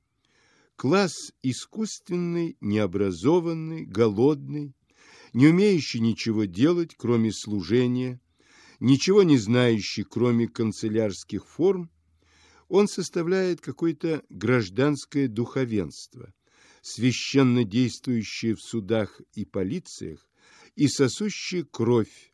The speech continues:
народа тысячами ртов, жадных и нечистых.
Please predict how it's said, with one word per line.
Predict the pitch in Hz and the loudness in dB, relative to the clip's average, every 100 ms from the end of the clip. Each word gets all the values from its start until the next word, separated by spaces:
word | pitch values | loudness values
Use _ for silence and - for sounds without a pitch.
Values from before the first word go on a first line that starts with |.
| _ - | _ -6
народа | 104 101 135 208 107 78 - _ _ _ _ | -2 -2 0 -2 -4 -12 -14 _ _ _ _
тысячами | - 147 - 107 - 101 95 | -2 0 0 -6 -8 -4 -2
ртов, | 98 85 - 160 170 - _ - | -4 -6 -2 2 2 -2 _ -12
жадных | 95 78 120 156 139 156 135 _ _ - | -10 -2 0 0 -6 -12 -12 _ _ -6
и | |
нечистых. | 113 104 - 80 - - 101 | -6 -6 -8 -12 -14 -18 -20